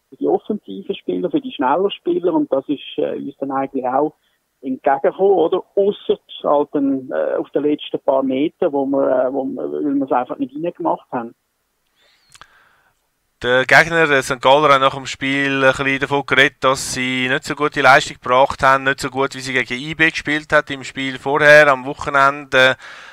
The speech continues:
Speaker 2: Hast du das auch so gesehen, dass Sankt Gallen nicht so gut gespielt hat wie üblich, oder, äh, ist doch eher am F C Z gelegen, dass es am Schluss zum Sieg gelangt hat?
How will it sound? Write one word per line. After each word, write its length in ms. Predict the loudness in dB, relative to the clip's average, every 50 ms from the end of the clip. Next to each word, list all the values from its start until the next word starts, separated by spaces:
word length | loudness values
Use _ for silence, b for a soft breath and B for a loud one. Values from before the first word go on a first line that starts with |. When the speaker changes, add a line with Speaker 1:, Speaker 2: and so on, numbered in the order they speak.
| B 2
Speaker 2:
Hast 220 | 2 2 2 0
du 60 | 0
das 80 | 2 4
auch 80 | 4 4
so 180 | 4 2 2
gesehen, 320 | 0 0 0 4 4 4 4
dass 160 | 2 0 -2
Sankt 180 | -4 -4 -2 0
Gallen 380 | 0 2 2 4 2 2 2
nicht 140 | 0 -4 -8
so 100 | -8 -6
gut 140 | -4 -4 -4
gespielt 360 | -4 -6 -6 -6 -8 -2 0
hat 200 | 0 0 0 -2
wie 160 | -6 -8 -8
üblich, 320 | -6 -6 -6 -6 -6 -4 -4
oder, 560 | -4 -2 -2 -4 -2 0 2 2 2 2 0
äh, 80 | -2
ist 120 | -6 -6 -6
doch 160 | -4 -4 -2
eher 220 | -2 -2 0 0
am 120 | 0 0 0
F 120 | -2 -4
C 120 | -4 -8 -8
Z 200 | -6 -6 -4 0
gelegen, 240 | 0 0 0 -2
dass 140 | -4 -8 -8
es 80 | -8 -12
am 60 | -14
Schluss 380 | -12 -12 -12 -10 -12 -14 -14 -14
zum 140 | -16 -14
Sieg 240 | -12 -10 -10 -10 -6
gelangt 380 | -4 -4 -4 -4 -6 -10 -10 -8
hat? 240 | -10 -10 -10 _